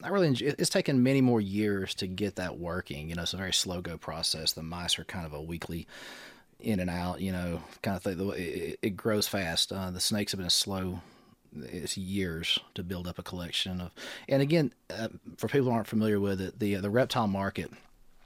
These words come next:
has been very based. So everyone, you know, if you ever seen a ball python at a, uh, pet store,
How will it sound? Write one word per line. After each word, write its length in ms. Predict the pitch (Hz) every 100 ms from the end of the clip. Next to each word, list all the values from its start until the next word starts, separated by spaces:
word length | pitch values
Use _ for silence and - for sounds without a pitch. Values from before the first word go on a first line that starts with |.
| - -
has 140 | 110
been 160 | 117 110
very 200 | 135 131
based. 340 | 110 110 -
So 80 | 123
everyone, 340 | 151 151 135 - - - - -
you 80 |
know, 180 | 147 113 62 -
if 140 | -
you 60 | 170
ever 60 |
seen 140 | - 151
a 40 |
ball 200 | 113 107
python 560 | - 87 85 78 82 87 - -
at 160 | 92 95
a, 160 | 92
uh, 120 | 90 90
pet 180 | - -
store, 380 | - 76 80